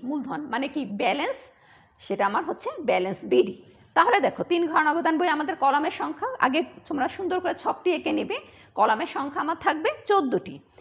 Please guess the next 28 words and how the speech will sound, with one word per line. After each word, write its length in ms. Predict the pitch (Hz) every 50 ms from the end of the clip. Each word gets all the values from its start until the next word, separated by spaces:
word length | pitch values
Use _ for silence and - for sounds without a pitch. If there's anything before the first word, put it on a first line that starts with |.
| _ _ -
ডেবিট 420 | 202 196 202 - 320 392 427 -
বা 80 | 262 254
প্রাপ্তির 480 | - - 180 - - - - 320 262 240
দিকে 200 | 339 - 339 349
হবে 200 | 320 359 359 349
ষাটটি 420 | - - 381 - - - - 440 679 - - - - - -
এবং 240 | - 156 - - - 554 - - - - _
ক্রেডিট 360 | - 208 214 208 302 466 403 240
বা 120 | 262 175
প্রদানের 420 | - - 208 202 349 339 311 269
দিকে 180 | 247 320 - -
হবে 240 | - 403 - 254 -
আমার 220 | 220 - 392 679 - - -
ষাটটি 280 | - - - - - 180
কলাম। 340 | - - 143 123 113 123 151 - _ _ _ - - - - - _
এখন 320 | - 175 180 - 190 190 175
দেখো, 340 | 151 143 - - - 523 494 -
যেহেতু 240 | 339 330 - - -
আমাকে 260 | 349 - - - 415
বলেছে 640 | 285 233 214 247 190 202 - 523 523 - - 196 185
যে 180 | - - 185 175
আগস্টের, 680 | 170 175 185 190 175 202 202 - - - 381 392 523 - - - - - - _ _ _ _ - - - - _ _ _
আগস্টের 600 | - - 190 190 170 226 220 - - - 427 - 494 - 190
বারো 220 | 165 156 - 233 -
তারিখ 320 | - 440 453 440 415 403 415 -
থেকে 280 | - 427 440 440 440 523 679 740 - - - - _ _ _ _ _ _ _ _ _ _ _ _ _ _ _ _ _ _ _ _ _ - _ _ _ _ - - _ _ _ _
লেনদেনগুলো, 640 | 269 285 - 370 440 - 403 403 381 349 370 339 403
উম, 360 | 440 415 208 220 226 202 196